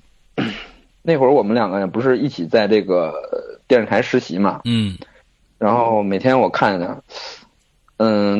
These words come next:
Speaker 1: 大概又过了一段时间吧。
Speaker 2: 嗯哼。
Speaker 1: 具体过了是几个礼拜，我这个太记不清了。
Speaker 2: 嗯。
Speaker 1: 他就说：“哎，我这阵子就是感觉眼睛不太好，眼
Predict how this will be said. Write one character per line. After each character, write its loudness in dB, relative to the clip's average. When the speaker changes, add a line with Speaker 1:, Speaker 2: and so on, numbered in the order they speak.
Speaker 1:
大 2
概 4
又 2
过 4
了 -4
一 -4
段 4
时 -10
间 0
吧。 -12
Speaker 2:
嗯 -4
哼。 -12
Speaker 1:
具 2
体 2
过 4
了 2
是 2
几 -4
个 2
礼 2
拜， 2
我 0
这 2
个 2
太 -2
记 -6
不 -4
清 -6
了。 -4
Speaker 2:
嗯。 -6
Speaker 1:
他 2
就 2
说 2
：“哎， 2
我 0
这 0
阵 4
子 0
就 0
是 -2
感 -4
觉 2
眼 0
睛 2
不 4
太 -2
好， -12
眼 0